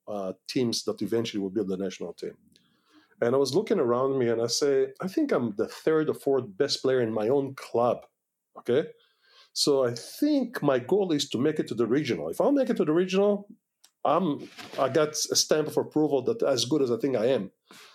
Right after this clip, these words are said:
If I fail to get that, that's gonna be a failure. And the day that I was invited to the regional, I was very happy because I got a stamp of approval. Then, uh, from the regionals, you're supposed to move up to the national, and I had no aspirations.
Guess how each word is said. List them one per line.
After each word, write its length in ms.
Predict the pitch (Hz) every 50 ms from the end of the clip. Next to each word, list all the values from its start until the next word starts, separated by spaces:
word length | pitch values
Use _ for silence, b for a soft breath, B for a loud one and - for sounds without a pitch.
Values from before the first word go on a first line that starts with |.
| B B B
If 140 | 120 - 135
I 60 | 117
fail 280 | 120 - 214 262 254 240
to 120 | - -
get 280 | 160 135 160 165 156 -
that, 280 | 185 190 185 170 139
that's 160 | 143 147 143 -
gonna 160 | - 131 120
be 80 | 120
a 40 | 110
failure. 420 | - - 127 110 87 80 73 - _ _ _ _ _ _ _ _ _ _ _ _ _ _ -
And 180 | 131 135 139
the 80 | 127 127
day 240 | 123 165 202 233 240
that 160 | 208 175 151
I 60 | 147
was 180 | 143 143 127 131
invited 540 | 123 123 120 - 127 127 151 160 170 160
to 80 | 160 135
the 80 | 127 123
regional, 640 | 156 214 233 - 220 180 165 160 160 156 - - _ -
I 80 | 143 151
was 720 | 147 143 143 113 95 90 90 - - - - - - - -
very 220 | 127 139 147 139
happy 300 | 120 113 95 92 - -
because 340 | 156 101 - - 123 117 -
I 60 | 147
got 220 | 107 127 127 117 117 - - - _ _ -
a 60 | -
stamp 320 | - - - 156 131 107
of 60 | 110
approval. 420 | 104 - - 226 220 - - - - _ _ b b b b b b b b b b b b b b _ _ _ _ -
Then, 380 | - 185 262 269 247 247 240 - - - -
uh, 220 | - 131 127 120 120
from 240 | - - 135 123
the 60 | 120 120
regionals, 560 | 131 240 302 294 277 214 170 160 165 160 156
you're 80 | 147
supposed 320 | - - 147 - 151 147 147
to 80 | 143
move 160 | 139 143 131 151
up 100 | 139 -
to 60 | - 135
the 120 | 123 123
national, 380 | 139 170 185 175 190 147 131 127
and 100 | 117 117
I 120 | 113 117
had 140 | 117 110 104
no 840 | 104 101 107 117 120 131 139 143 139 139 139 139 135 131 131 139 -
aspirations. 920 | - - - - - 120 113 123 135 135 135 - 139 131 135 139 - -